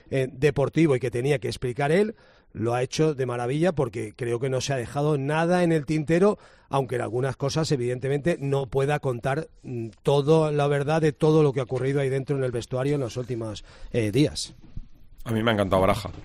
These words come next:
Speaker 2: sinceramente. Yo creo que ha sido de sus mejores ruedas de prensa y mira que las ha tenido complicadas. Cuando digo que es domador de tempestades, estar en este Valencia de Meriton,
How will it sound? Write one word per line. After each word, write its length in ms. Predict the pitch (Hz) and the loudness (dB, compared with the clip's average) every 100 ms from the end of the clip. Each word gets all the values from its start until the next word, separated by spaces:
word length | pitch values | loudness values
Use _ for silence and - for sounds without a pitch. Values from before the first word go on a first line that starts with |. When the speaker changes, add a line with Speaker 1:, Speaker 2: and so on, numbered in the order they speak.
| - | -14
Speaker 2:
sinceramente. 560 | - 110 98 98 98 92 | -4 0 2 0 0 -2
Yo 80 | 92 | -2
creo 120 | 104 | -2
que 80 | 101 | -2
ha 40 | |
sido 200 | - 110 | -2 -2
de 80 | 104 | -2
sus 180 | 113 92 | -4 -4
mejores 300 | 87 98 90 | -4 -4 -2
ruedas 240 | 95 90 | 0 0
de 80 | 90 | -2
prensa 280 | 85 95 127 | -4 -2 -2
y 20 | |
mira 180 | 95 90 | -2 -2
que 80 | 92 | -2
las 160 | 87 | -2
ha 60 | 104 | -2
tenido 280 | 90 92 85 | -2 -2 -2
complicadas. 680 | 87 82 85 87 95 104 - - - - - _ | -4 -4 -4 0 0 0 -4 -16 -20 -20 -20 _
Cuando 260 | 90 90 90 | -6 -4 -2
digo 180 | 95 | 0
que 280 | 90 101 98 | 2 2 4
es 100 | 92 | 2
domador 380 | 92 95 95 95 | 0 2 2 2
de 100 | 90 | 2
tempestades, 1040 | 92 90 90 87 95 92 90 82 - - - 104 120 95 - | -2 -2 -2 -2 -2 0 -2 -4 -6 -10 -12 -16 -14 -14 -12
estar 260 | 101 101 98 | -6 -2 0
en 80 | |
este 160 | 98 - | -2 0
Valencia 360 | 92 95 90 92 | 0 0 0 -2
de 100 | 90 | 0
Meriton, 640 | 92 90 90 92 90 87 | 0 0 -2 -2 -2 -6